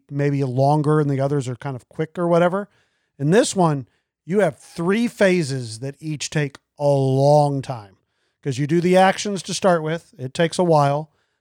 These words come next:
Then you do the traders, and you kinda gotta make decisions there, and that takes a while. And then when you get to the contracts, you know, everybody has to take a while, 'cause you really have to decide, "Okay,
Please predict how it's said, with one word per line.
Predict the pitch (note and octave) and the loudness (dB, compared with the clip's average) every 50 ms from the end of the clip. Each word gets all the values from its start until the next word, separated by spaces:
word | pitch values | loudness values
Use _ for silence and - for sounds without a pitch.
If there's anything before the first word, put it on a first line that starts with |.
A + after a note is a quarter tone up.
| _ _ | _ _
Then | B2+ A#2 D3 D#3 E3+ | _ -4 -2 0 0
you | F3+ | 0
do | F3 E3+ F#3+ | 2 2 2
the | F#3+ F#3 F3+ | 2 2 0
traders, | - - - G3 F3+ F3+ E3+ E3+ E3+ F3 D#3+ | -2 0 0 2 2 2 2 2 0 0 0
and | D#3+ D#3+ | 2 2
you | D#3 D3 | 2 2
kinda | C#3+ D#3+ D#3 D#3+ | 2 2 2 2
gotta | D3+ E3 E3 E3 | 2 0 0 0
make | E3 E3 D#3+ - | 0 -2 -4 -4
decisions | E3+ D3 - F#3 F3+ D#3 E3+ F3+ D#3+ C#3+ | -6 -4 -2 -2 0 0 0 0 0 2
there, | E3+ E3 D#3+ D3+ D3+ D#3+ E3 E3 E3+ - | 4 4 4 4 4 2 0 -2 -4 -8
and | C#3 C3 | -8 -6
that | C#3 D3 D3+ - | -4 -4 -4 -2
takes | - E3 D#3+ - | -2 -2 -2 0
a | E3+ | 0
while. | D3+ D3+ C#3+ C#3+ C#3+ C#3 C#3+ - _ _ _ _ _ _ _ - | 2 2 2 2 0 -2 -4 -8 _ _ _ _ _ _ _ -4
And | D#3 D3+ D#3 | 0 2 2
then | D#3 D#3+ | 4 4
when | E3 E3 | 2 2
you | E3 | 2
get | D3+ E3 D#3+ | 2 0 0
to | - D3+ | 0 -2
the | D3+ | -2
contracts, | - - F#3 A3 A#3+ A#3 - F3+ D#3+ D3+ D3 - - - _ _ _ _ _ _ _ _ _ _ _ | 2 2 2 4 2 2 2 2 2 0 0 -6 -12 -20 _ _ _ _ _ _ _ _ _ _ _
you | - C#3 C#3+ | -8 -6 -4
know, | D3 D3+ D#3+ F3 F3 F3+ E3+ - - _ _ _ _ - | -4 -4 -6 -10 -16 -20 -20 -20 -20 _ _ _ _ -4
everybody | E3+ F#3 F#3+ F#3+ F3+ E3 F3+ F3 E3 | 0 2 4 4 4 4 4 4 4
has | D#3 E3 D#3 - | 4 2 0 -2
to | D#3+ | -2
take | B2+ E3+ D#3+ | -2 0 2
a | D3 | 4
while, | D#3 F#3 A#3 C4 - | 4 4 6 4 4
'cause | - F#3+ D3 | 2 0 -2
you | D#3+ D#3 | 0 0
really | D#3 E3 G3 G#3+ G#3+ G#3 F#3 | 2 4 4 4 4 4 2
have | F#3+ F3 - | 0 0 -2
to | E3+ | -4
decide, | D#3+ D3+ - - A3 F#3+ D#3 C#3 | -6 -4 0 2 2 2 2 2
"Okay, | C#3 C#3+ C3 - D#3+ D3+ C3 | 0 0 0 0 -2 -2 -2